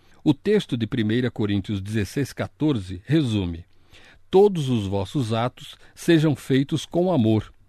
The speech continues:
O amor deve qualificar tudo em nossa vida.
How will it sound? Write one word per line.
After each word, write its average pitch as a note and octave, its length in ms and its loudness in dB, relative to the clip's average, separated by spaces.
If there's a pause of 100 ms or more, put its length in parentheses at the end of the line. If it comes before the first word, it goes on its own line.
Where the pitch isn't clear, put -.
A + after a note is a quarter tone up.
(380)
O D#3 100 4
amor E3 300 4
deve C#3+ 360 0 (120)
qualificar E3 880 -2 (180)
tudo G#3 300 2
em G2+ 40 2
nossa G2 320 -2
vida. F2+ 400 -8